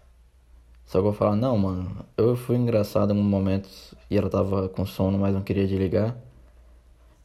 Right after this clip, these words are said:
Porque isso foi de madrugada também, né? Ou, sei lá, óbvio que, obviamente, eu sou um merda e, e não entra na minha cabeça, entendeu? Que, que negócio da síndrome de impostor que volta de novo, né?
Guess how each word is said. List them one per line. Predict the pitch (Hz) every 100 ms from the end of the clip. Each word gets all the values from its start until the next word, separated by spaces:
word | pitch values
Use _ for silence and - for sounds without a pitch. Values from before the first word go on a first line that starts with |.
| _ - -
Porque | 101 110
isso | 107 -
foi | 120
de | 120 117
madrugada | 120 107 98 90
também, | 85 87
né? | 85 113 - - - - - - - -
Ou, | 104 113
sei | - 110
lá, | 101 90 90 110 - - -
óbvio | 104 107
que, | 104
obviamente, | 98 98 98 101 104 104
eu | 110 101 98 104
sou | 101 107
um | 110
merda | 98 98 113 113
e, | 117 - 110 - _ _ _ _ _ _ -
e | 101
não | 101 101
entra | 95
na | 90
minha | 95
cabeça, | 95 92 87
entendeu? | 95 87 101
Que, | 101 90 90 85 104 113 - _ -
que | 123
negócio | 127 107 101
da |
síndrome | 92 92 92 92
de |
impostor | 90 98 - 92
que | 85 85
volta | 90 85 85
de | 82
novo, | 90 90
né? | 98